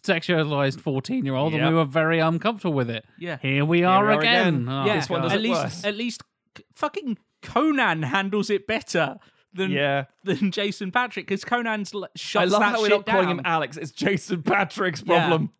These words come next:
Speaker 2: <laughs>
Speaker 3: Yeah.
Speaker 1: I
Speaker 3: Con-
Speaker 1: don't know anyone. I, I watched some YouTube reviews and stuff and, like, breakdown stuff. No one calls him Alex. Absolutely everyone goes, "And then Jason Patrick did
Speaker 3: Yeah.
Speaker 1: the thing."
Speaker 2: Yeah.
Speaker 1: It's like,
Speaker 2: Yeah.
Speaker 1: yeah.
Speaker 3: Yeah.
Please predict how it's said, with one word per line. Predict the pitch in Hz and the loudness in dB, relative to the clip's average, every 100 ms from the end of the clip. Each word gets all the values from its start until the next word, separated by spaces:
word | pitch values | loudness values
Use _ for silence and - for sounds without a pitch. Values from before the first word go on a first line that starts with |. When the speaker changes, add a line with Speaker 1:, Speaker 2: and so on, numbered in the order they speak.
| - | -10
Speaker 2:
<laughs> | 370 - - | -10 -10 -16
Speaker 3:
Yeah. | 196 233 147 - _ | -6 -4 -4 -8 _
Speaker 1:
I | 131 | -2
Speaker 3:
Con- | 151 | 4
Speaker 1:
don't | 190 | 4
know | 180 139 | 4 0
anyone. | 156 170 156 151 151 | 2 4 4 2 0
I, | 139 135 127 | 0 -2 0
I | 143 | 0
watched | 147 156 131 - | 0 -2 -4 -6
some | 143 | -2
YouTube | 139 139 - 127 | -2 -2 -6 -10
reviews | 120 123 123 120 | -4 0 0 0
and | 123 117 | -4 -6
stuff | 123 120 - | -6 -8 -8
and, | 120 | -8
like, | 117 | -8
breakdown | 127 123 117 120 | -6 -8 -6 -10
stuff. | 107 113 _ _ - | -10 -14 _ _ -10
No | 131 139 147 143 | -4 4 6 6
one | 131 123 | 4 2
calls | 113 120 110 | -2 -8 -8
him | 113 | -10
Alex. | 98 98 - _ _ _ _ _ - | -10 -14 -20 _ _ _ _ _ -4
Absolutely | 151 165 - 165 | -2 -2 -2 -2
everyone | 156 135 127 | 0 0 0
goes, | 120 117 - _ - | 0 -2 -4 _ -4
"And | 127 | 0
then | 156 202 | 2 2
Jason | 170 220 247 139 | 2 2 2 0
Patrick | 131 196 160 156 143 | 2 0 2 -2 -2
did | 143 151 | 0 0
Speaker 3:
Yeah. | |
Speaker 1:
the | 143 147 | 0 2
thing." | 175 117 | 2 2
Speaker 2:
Yeah. | |
Speaker 1:
It's | 117 | 0
like, | 139 131 123 | -4 -8 -6
Speaker 2:
Yeah. | 123 113 _ _ - | -6 -6 _ _ -12
Speaker 1:
yeah. | 117 107 _ 107 _ | -10 -10 _ -20 _
Speaker 3:
Yeah. | 147 131 | -14 -14